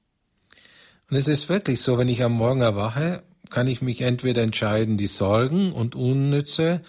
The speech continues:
sonstige negativen Gedanken in meinen Geist zu lassen oder ganz einfach den lieben Gott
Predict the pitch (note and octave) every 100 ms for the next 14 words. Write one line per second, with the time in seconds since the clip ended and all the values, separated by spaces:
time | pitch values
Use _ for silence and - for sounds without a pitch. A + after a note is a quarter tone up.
0 | - - - - - A#2 B2+ D3 C#3 C3+
1 | C3 C#3 C3+ C3+ C3 B2+ B2 A2 A#2+ B2
2 | A#2 A2+ A2+ A2 G#2 G#2+ A#2+ - A#2+ G2+
3 | G#2+ - D3+ F3+ F3 - B2+ A#2+ C3+ C#3+
4 | D3+ D3 D3 D#3 D#3 - D3+ C#3 C#3+ D3
5 | C#3+ F3+ F3+